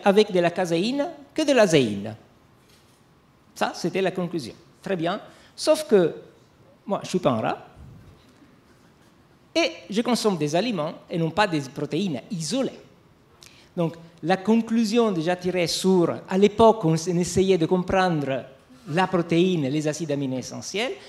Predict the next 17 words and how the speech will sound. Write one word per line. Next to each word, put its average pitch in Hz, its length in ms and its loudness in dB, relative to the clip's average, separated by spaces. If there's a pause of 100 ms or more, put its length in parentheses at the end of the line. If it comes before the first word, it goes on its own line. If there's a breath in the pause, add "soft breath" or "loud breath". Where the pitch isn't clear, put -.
(140 loud breath)
Or, 147 200 -4
extrapoler 214 920 -2 (340 loud breath)
des 175 180 2
données 196 580 2 (440)
sur 226 320 0
des 208 140 4
rats 202 260 2
avec 160 200 -2
des 160 100 -2
protéines, 175 640 -2 (340)
euh, 127 760 -4
isolées 180 680 4
à 196 400 0
l'humain 190 500 2
qui - 160 -12
consomme 151 460 -6
un, 131 680 -14